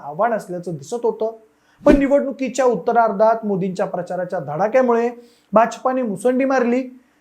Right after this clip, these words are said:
त्यामुळे या निवडणुकीत भाजपा सुद्धा पुन्हा एकदा बाजी मारेल असा अंदाज वर्तवला जात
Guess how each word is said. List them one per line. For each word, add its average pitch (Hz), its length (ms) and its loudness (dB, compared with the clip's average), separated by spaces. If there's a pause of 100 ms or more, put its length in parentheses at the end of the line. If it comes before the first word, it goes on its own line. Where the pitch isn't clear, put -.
(120)
त्यामुळे 285 340 6 (280)
या 285 60 4
निवडणुकीत 302 540 0
भाजपा 226 500 0
सुद्धा 240 460 0 (280)
पुन्हा 277 300 2
एकदा 277 220 2
बाजी 226 340 0
मारेल 254 400 6 (260)
असा 233 220 2
अंदाज 226 380 2
वर्तवला 190 480 0
जात 147 180 -4